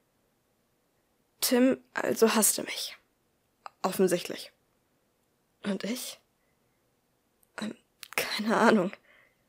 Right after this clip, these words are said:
Vermutlich hasste ich ihn auch. Aber das war genau das Problem. Nur weil man jemanden hasste, bedeutete das nicht, dass man ihn nicht auch lieben konnte.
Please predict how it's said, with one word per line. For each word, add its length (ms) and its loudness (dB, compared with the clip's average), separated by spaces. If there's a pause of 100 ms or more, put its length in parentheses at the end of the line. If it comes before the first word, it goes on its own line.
(380)
Vermutlich 680 4
hasste 300 -2
ich 220 0
ihn 120 -4
auch. 360 2 (1300)
Aber 460 -8 (520)
das 400 -6
war 120 -2
genau 320 4
das 160 0
Problem. 460 -10 (1120)
Nur 200 4
weil 120 8
man 180 6
jemanden 480 4
hasste, 320 -4
bedeutete 560 2
das 240 0
nicht, 280 4
dass 140 -6
man 140 0
ihn 120 2
nicht 180 -2
auch 120 -8
lieben 260 -4
konnte. 360 -12